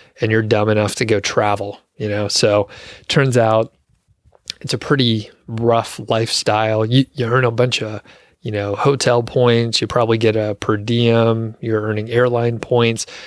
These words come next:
So, like, if you bank that stuff up, which, you know, some people treat it like a sport, you know, but, um, I was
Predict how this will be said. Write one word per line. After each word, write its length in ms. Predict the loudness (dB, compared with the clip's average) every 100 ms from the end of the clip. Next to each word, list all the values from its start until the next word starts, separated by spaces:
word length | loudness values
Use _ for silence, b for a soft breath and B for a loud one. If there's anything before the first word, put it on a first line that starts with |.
| B
So, 260 | -2 2 2
like, 260 | 2 0
if 120 | -2 -2
you 100 | -2
bank 340 | -2 -4 -4
that 180 | -6 -4
stuff 380 | -4 -4 -2 0
up, 260 | 0 0 2
which, 380 | 2 2 -4 -6 _ _
you 140 | -6 -2
know, 80 | 0
some 180 | 0
people 240 | 0 0 0
treat 220 | 2 2
it 80 | 2
like 180 | -2 -2
a 60 |
sport, 520 | -6 -2 2 2 2
you 80 | 0
know, 240 | 0 0 -4 _ _ _ _ _ _ -14 -10
but, 280 | -2 2 2
um, 320 | 2 0 -4 B B B B B B -2
I 120 | 0
was 380 | 2 2 0